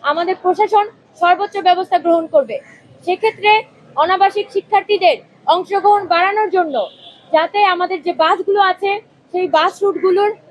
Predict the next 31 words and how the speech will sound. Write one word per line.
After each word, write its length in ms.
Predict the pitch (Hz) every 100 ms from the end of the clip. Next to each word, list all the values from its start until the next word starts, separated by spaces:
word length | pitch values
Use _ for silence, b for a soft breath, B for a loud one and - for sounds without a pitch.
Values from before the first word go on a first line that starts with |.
| -
পর্যাপ্ত 440 | 359 359 370 - 392 -
আপ 180 | 311 -
ট্রিপ, 240 | - 403 294
ডাউন 220 | 277 320 359
ট্রিপ 280 | 349 415 453 - _ _
এবং 280 | 302 330 403 453 - - -
সেই 180 | - 370
বাস 300 | 277 320 403 - - - - -
পু-, 260 | - 349 302 -
পুরোটা 340 | 359 370 392 427
সময় 340 | 403 359 403
একটু 160 | 381 415
পরপর 340 | 415 370 403 403
যাতে 220 | 370 392
হচ্ছে 220 | 381 370
আপ 200 | 359 320 330
ট্রিপ 220 | - 392
এবং 180 | 370 359 370
ডাউন 220 | 302 330
ট্রিপের 280 | 349 370 370
ব্যবস্থা 280 | 320 320 381
থাকে, 260 | 381 359 381 494 - - _
সেই 160 | - 349
ব্যাপারে 360 | 349 359 370 311 311 - -
আমি 280 | 277 302 381 440 - _ _ 208
বাস 240 | 294 349 -
রুট, 220 | 392 427 440 - _ -
আহ, 220 | 269 269 262
যে 120 | 240 320
বাস 240 | 311 339 -
রুটের 340 | 381 381 392